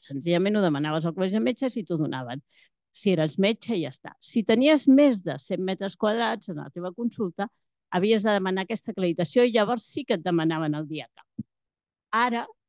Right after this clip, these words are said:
si tens un centre de menys de cent metres quadrats, has de demanar l'acreditació de teràpies no convencionals al Col·legi de Metges i et demanen el diacap. Per tant, és molt difícil, eh, que et donguin aquest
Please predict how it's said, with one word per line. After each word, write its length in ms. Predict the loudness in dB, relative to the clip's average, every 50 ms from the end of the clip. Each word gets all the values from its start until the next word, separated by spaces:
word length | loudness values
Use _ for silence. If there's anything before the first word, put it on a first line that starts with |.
| _ _
si 220 | _ -8 -8 -6 -4
tens 320 | -2 -2 -2 -2 -4 -6 -2 -2
un 140 | 0 0 0
centre 380 | -2 -4 -4 -2 -2 -2 -2 0
de 80 | 0 0
menys 320 | 2 2 2 2 0 -2
de 80 | -4 -4
cent 180 | -4 -2 -2
metres 300 | -2 -4 -6 -8 -12 -12
quadrats, 480 | -8 -6 -6 -4 -4 -4 -6 -6 -10 -14 _ _ -2
has 160 | -2 -2 0
de 80 | 0 0
demanar 380 | 0 0 0 0 0 0 0 0
l'acreditació 500 | 0 -2 -4 -4 -4 -4 -4 -2 -4 -4
de 80 | -2
teràpies 260 | -2 -2 -2 -2 -2
no 120 | -2 -4 -4
convencionals 480 | -4 -4 -4 -4 -4 -2 -2 -2 -2 -2
al 100 | -4 -2
Col·legi 300 | -2 -2 0 0 0 0
de 60 | 0
Metges 300 | -2 -2 -2 -4 -4 -4 _ 0
i 80 | 0 0
et 80 | 0 0
demanen 480 | -2 0 2 2 2 2 2 0 0 0
el 140 | -2 -2
diacap. 380 | -4 -6 -8 -8 -10 -14 -16 -6 _
Per 140 | -4 -4 -2
tant, 220 | -4 -4 -4 -6 -10 _ _ _ _ _ _ _ _ 2
és 160 | 2 2 4 2
molt 240 | 4 4 4 4
difícil, 600 | 4 2 4 6 6 4 4 4 4 4 4 4 2 -2 _ _ _ _ _ _ _ _ _ _
eh, 200 | -2 0 0 0
que 120 | 2 0 0
et 80 | 2 2
donguin 400 | 4 4 4 6 6 4 4 2 0 _ -4
aquest 280 | -4 -4 -4 -6 -8 -8